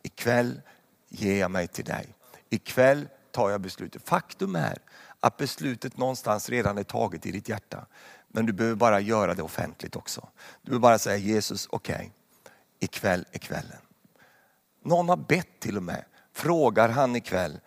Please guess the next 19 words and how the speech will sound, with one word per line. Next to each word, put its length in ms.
så 160
ska 180
jag 120
säga 300
ja. 200
Och 120
nu 120
har 160
jag 140
frågat, 540
vad 160
ska 140
du 140
göra 200
med 140
det? 160
Och 380
just 260
detta 460